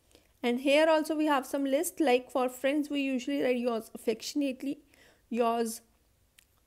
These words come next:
ever," or "yours friend," like this, "yours love," "yours," like this. For family members, "yours affectionately,"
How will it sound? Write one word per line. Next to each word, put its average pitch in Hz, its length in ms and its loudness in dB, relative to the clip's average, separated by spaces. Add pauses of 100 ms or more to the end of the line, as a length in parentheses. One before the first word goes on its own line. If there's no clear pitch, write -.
(180)
ever," 240 420 4 (160)
or 254 140 0
"yours 240 440 0
friend," 240 420 -2 (120)
like 208 220 -4
this, - 300 -4
"yours 226 360 -2
love," 233 420 -2 (480)
"yours," 220 300 -2 (240)
like - 260 -4
this. - 200 -12 (280)
For 254 200 0
family 254 420 0
members, 302 540 -2 (320)
"yours 220 400 2
affectionately," 233 800 -4